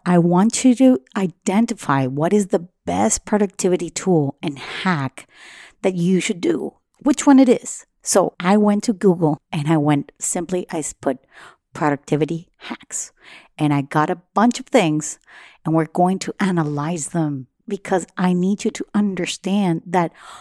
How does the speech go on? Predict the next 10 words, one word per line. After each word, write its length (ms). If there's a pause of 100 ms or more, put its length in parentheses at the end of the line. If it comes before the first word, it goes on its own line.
(340)
all 360
productivity 720
hacks 420 (140)
work. 600 (120)
You 120
just 200
have 480
to 120
be 200
committed 680